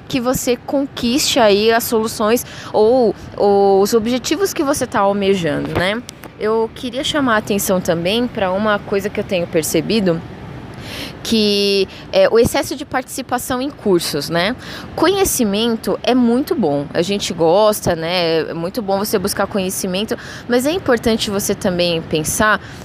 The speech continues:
que não basta o conhecimento ficar no campo das ideias. O propósito, o grande propósito do conhecimento é que ele vá pra prática, ele vá pra sua vida cotidiana. Então, qual é a dica que eu gostaria de deixar e a reflexão que eu deveria, que eu gostaria de deixar?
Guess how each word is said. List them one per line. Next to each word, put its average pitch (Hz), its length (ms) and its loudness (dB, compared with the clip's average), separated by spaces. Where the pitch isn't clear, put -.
que 208 420 0
não 233 180 2
basta 262 280 0
o 330 40 -8
conhecimento 254 680 -2
ficar 247 260 -4
no 233 80 -2
campo 226 300 0
das 208 200 2
ideias. 175 440 4
O 190 60 -8
propósito, 247 680 0
o 208 40 0
grande 240 280 2
propósito 208 540 0
do 175 100 -6
conhecimento 175 800 -2
é 175 140 4
que 214 240 0
ele 196 200 4
vá 180 440 2
pra 226 180 -4
prática, 233 480 -2
ele 170 160 -4
vá 185 180 -4
pra 220 140 -8
sua 220 260 -4
vida 214 300 -4
cotidiana. 254 880 2
Então, 392 320 0
qual 415 160 4
é 392 80 6
a 330 60 6
dica 233 300 0
que 233 120 -4
eu 208 60 2
gostaria 202 440 2
de 190 80 -2
deixar 196 340 2
e 233 60 6
a 262 60 4
reflexão 226 500 0
que - 80 -4
eu 208 40 -2
deveria, 196 440 4
que 202 100 -2
eu 202 60 6
gostaria 196 400 2
de 180 100 -6
deixar? 175 440 0